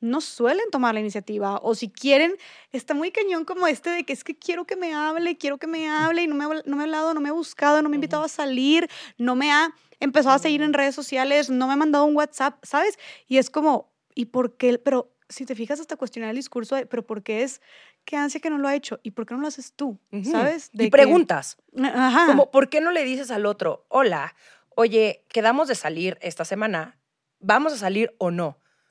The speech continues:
Speaker 1: Ah, sí, sí, sí, que, "Es que me dijo, pero ya no me ha dicho nada".
Speaker 2: Exacto, y eso también significa que tal vez el güey no quiere contigo y no pasa nada.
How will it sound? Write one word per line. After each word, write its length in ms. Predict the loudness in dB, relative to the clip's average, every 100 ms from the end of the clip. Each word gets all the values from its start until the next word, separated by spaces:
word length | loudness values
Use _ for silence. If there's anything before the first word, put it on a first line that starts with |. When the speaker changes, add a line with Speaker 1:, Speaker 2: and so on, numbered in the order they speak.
| 2
Speaker 1:
Ah, 120 | 2 4
sí, 160 | 0
sí, 80 | 0
sí, 160 | 2 2
que, 120 | 2
"Es 100 | 2
que 80 | 2
me 100 | 4
dijo, 160 | 4
pero 140 | 2 0
ya 80 | 0
no 80 |
me 80 | 0
ha 40 | -2
dicho 280 | -2 -2
nada". 240 | 0 0 0
Speaker 2:
Exacto, 600 | 0 0 -2 2 2 2 2
y 140 | 2
eso 160 | 2 2
también 320 | -2 0 0
significa 480 | -2 -4 -6 -6 -4
que 140 | -6
tal 160 | -6 2 2
vez 120 | 4 2
el 120 | 4
güey 180 | 4 4
no 100 | 0 0
quiere 280 | 2 2 2
contigo 580 | -4 -8 -8 0 0 0
y 120 | -4
no 340 | -4 -4 -4 2
pasa 340 | 0 0 -10
nada. 460 | -10 -10 -8 -8